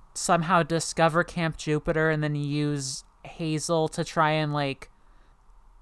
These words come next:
because he had to, he, he's the one who brought her to Camp Jupiter, right?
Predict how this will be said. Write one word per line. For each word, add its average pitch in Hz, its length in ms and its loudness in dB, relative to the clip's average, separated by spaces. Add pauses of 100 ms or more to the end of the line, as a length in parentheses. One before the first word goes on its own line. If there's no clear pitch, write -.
(100)
because 233 220 2
he 247 100 -6
had 294 240 4
to, 185 200 4 (260)
he, 311 380 0
he's 302 400 -6
the 262 120 8
one 214 160 8
who 190 140 2
brought 240 280 8
her 190 80 6
to 156 80 0
Camp 131 260 -4
Jupiter, 131 400 -6
right? 170 360 -4